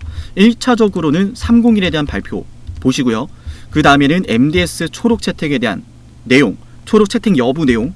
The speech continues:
중요하겠죠. 그리고 학회 직전에 엠바고가 해-, 어, 해제되지 않는지 이런 기대감 항상 맴돌거든요. 그래서 실제로 학회 직전에 엠바고가 해제되어서요. 중요한 내용들이 나오게 된다면 맞아요. 주가는 폭등하게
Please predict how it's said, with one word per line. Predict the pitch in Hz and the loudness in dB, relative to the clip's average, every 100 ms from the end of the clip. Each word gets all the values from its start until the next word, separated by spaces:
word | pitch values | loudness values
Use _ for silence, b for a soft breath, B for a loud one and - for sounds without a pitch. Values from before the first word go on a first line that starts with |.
| - | -6
중요하겠죠. | 139 160 143 101 - 151 B B B B B | 0 0 0 -4 -8 -10 B B B B B
그리고 | 156 165 | 0 0
학회 | 208 - 233 | -2 0 2
직전에 | 196 - - 156 165 101 - 120 | 2 -4 -2 0 2 0 -4 0
엠바고가 | 131 160 202 185 170 175 | 2 4 2 2 0 0
해-, | 202 202 - | 0 0 -2
어, | 110 | -4
해제되지 | 135 208 202 190 196 | 0 2 2 2 0
않는지 | 117 127 107 131 - - | 2 2 2 -2 -2 -4
이런 | 131 185 202 | 2 4 4
기대감 | - 147 151 | 0 -2 0
항상 | 220 226 214 170 - - - - | 0 2 2 0 -4 -16 -20 -2
맴돌거든요. | - 165 175 123 101 101 180 B B B B B | 2 4 2 0 -2 -4 -8 B B B B B
그래서 | 165 202 165 - | 2 2 2 -2
실제로 | - 247 247 | 0 4 4
학회 | 247 - 254 220 - | 2 2 4 4 0
직전에 | - 139 202 175 151 98 - | -8 -4 0 2 0 -2 0
엠바고가 | 135 180 226 196 185 | 2 4 2 2 0
해제되어서요. | 175 233 226 190 131 139 107 147 B B B B B | 2 4 4 2 0 0 -2 -6 B B B B B
중요한 | - 160 208 247 202 | -4 4 6 8 6
내용들이 | 147 160 156 143 110 - | 4 0 -2 -2 -2 -2
나오게 | 127 143 143 139 | 0 2 2 0
된다면 | 120 120 120 107 131 69 - - - | 0 -2 0 0 -2 -4 -12 -20 -6
맞아요. | 110 113 90 - | -2 -2 -4 -8
주가는 | - 123 - 180 170 | -12 -8 0 0 0
폭등하게 | - - 247 214 147 107 - | -8 -2 0 2 0 -4 -8